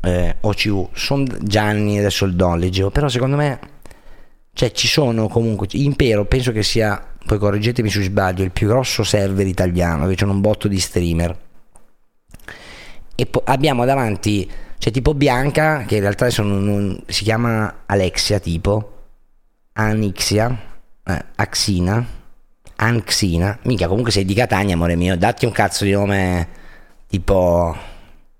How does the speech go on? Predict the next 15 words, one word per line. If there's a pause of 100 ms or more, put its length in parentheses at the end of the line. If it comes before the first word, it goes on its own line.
(920)
Arancina, (140)
no?
Una
roba (640)
<coughs>
e
comunque,
eh, (540)
ci
sono
dei, (120)
quindi
c'è
un
potenziale,